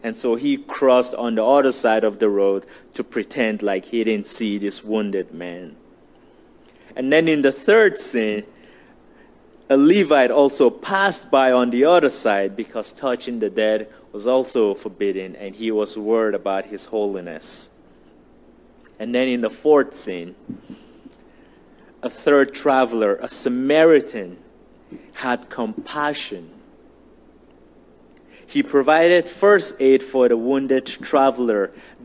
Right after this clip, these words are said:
despite the risk from the robbers and knowing that the wounded man was a Jew who hated him.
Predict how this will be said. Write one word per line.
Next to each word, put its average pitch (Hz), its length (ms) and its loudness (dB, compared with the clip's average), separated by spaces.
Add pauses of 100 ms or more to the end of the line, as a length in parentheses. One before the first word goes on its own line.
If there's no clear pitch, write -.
(100)
despite 135 920 0 (400)
the 127 100 2
risk 131 640 2 (320)
from 120 300 0
the 113 100 2
robbers 113 880 2
and 110 260 -6
knowing 135 360 2
that 113 260 0
the 107 80 -2
wounded 123 640 0
man 98 480 -8 (720)
was 113 240 -2
a - 80 -6
Jew 113 400 -4 (100)
who 107 220 -8
hated 170 680 4
him. 82 340 -16